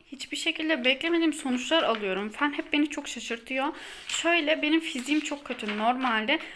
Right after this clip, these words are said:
Ama fizikten dört buçuk net yapmışım. Kimyadan beş yetmiş beş net yapmışım. Çok garip geldi yani. Garip olan şu, bir de biyolojiden eksi netim var. Eksi yirmi beş net, eksi sıfır yirmi beş netim var.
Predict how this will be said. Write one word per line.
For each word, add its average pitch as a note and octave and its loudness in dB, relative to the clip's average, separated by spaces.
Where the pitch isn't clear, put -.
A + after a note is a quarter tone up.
Ama D#4 4
fizikten D4+ 2
dört D#4+ 0
buçuk - -8
net F4 0
yapmışım. D#4+ 0
Kimyadan D4 4
beş D4+ 4
yetmiş - -8
beş G#3 -6
net G#3 -4
yapmışım. A#3+ -4
Çok - -14
garip C#4 0
geldi G#3+ 2
yani. G#3+ 4
Garip F4 6
olan D#4+ 8
şu, - -2
bir A#3 -4
de D4 6
biyolojiden D4 2
eksi B3 2
netim A3 -4
var. G#3 -4
Eksi - -6
yirmi A#3+ -2
beş A#3 2
net, G3+ -8
eksi - -6
sıfır - -10
yirmi A3+ -2
beş G#3 -8
netim A3 -8
var. E4+ 0